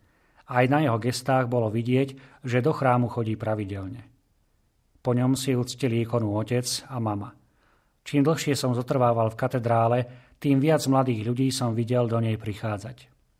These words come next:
Zaiste, boli tam aj starší. Ale práve prirodzená prítomnosť mladých ľudí ma pozitívne prekvapila.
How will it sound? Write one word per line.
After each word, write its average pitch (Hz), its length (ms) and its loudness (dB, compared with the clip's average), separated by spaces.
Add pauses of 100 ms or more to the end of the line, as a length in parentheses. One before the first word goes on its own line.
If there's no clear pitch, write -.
(120)
Zaiste, 123 480 0 (480)
boli 143 240 2
tam 123 240 0
aj 113 80 -2
starší. 113 480 -4 (720)
Ale 127 240 2
práve 127 400 2
prirodzená 123 560 -2
prítomnosť 127 640 0
mladých 127 400 0
ľudí 117 320 -2
ma 123 160 0
pozitívne 113 640 -4
prekvapila. 107 560 -10